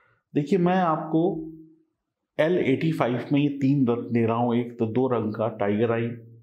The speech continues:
और दो रंग का Suleimani Haqiq और Golden और Blue। कलर का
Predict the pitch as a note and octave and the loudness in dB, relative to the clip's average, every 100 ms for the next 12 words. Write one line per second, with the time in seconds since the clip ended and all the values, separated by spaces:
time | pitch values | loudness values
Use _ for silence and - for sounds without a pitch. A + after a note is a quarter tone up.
0 | _ _ _ _ _ _ _ _ A#2+ A#2+ | _ _ _ _ _ _ _ _ -4 0
1 | D3 D#3 C#3 C#3 C#3 C3+ C#3+ - - B2 | 2 2 2 2 2 0 -4 -10 -4 0
2 | B2+ B2 A#2 A#2+ A2+ G#2+ A2+ A2+ A2+ - | 2 2 2 0 -2 -4 -4 -6 -8 -16
3 | - _ _ _ _ _ _ _ _ - | -20 _ _ _ _ _ _ _ _ -2
4 | A2+ A2+ A2+ A2+ - _ _ _ - A#2 | -2 -2 -6 -14 -20 _ _ _ -10 0
5 | C#3 E3+ D#3 C3 C3+ - - A2 A#2 A2+ | 2 2 2 2 0 -4 -4 -2 0 0
6 | C3 B2 F#2 - - - - _ _ _ | 2 2 2 -4 -12 -18 -20 _ _ _
7 | _ _ - A#2 A#2+ A#2+ A2 G#2 A2+ | _ _ -4 0 0 0 -2 -2 -4